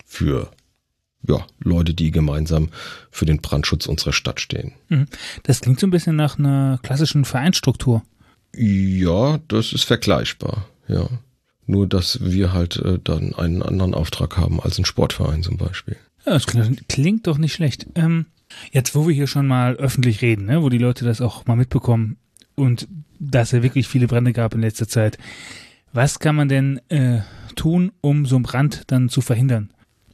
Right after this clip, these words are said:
Speaker 2: Also so als Vorsichtsmaßnahme quasi.
Speaker 1: Ja, man soll zum Beispiel, ähm,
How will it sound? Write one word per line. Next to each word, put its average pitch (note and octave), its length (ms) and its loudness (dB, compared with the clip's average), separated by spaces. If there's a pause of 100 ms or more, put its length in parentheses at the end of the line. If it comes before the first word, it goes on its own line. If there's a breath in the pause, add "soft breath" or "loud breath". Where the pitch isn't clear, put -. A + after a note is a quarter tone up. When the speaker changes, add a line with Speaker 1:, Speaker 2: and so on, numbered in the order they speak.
Speaker 2:
Also A2+ 200 2
so A2 160 2
als G#2 220 -2
Vorsichtsmaßnahme A2+ 920 0
quasi. G#2 440 0 (500)
Speaker 1:
Ja, G2+ 200 0 (120)
man A2 220 0
soll A#2 160 2
zum A2 140 0
Beispiel, G#2 580 0 (180)
ähm, F#2 320 0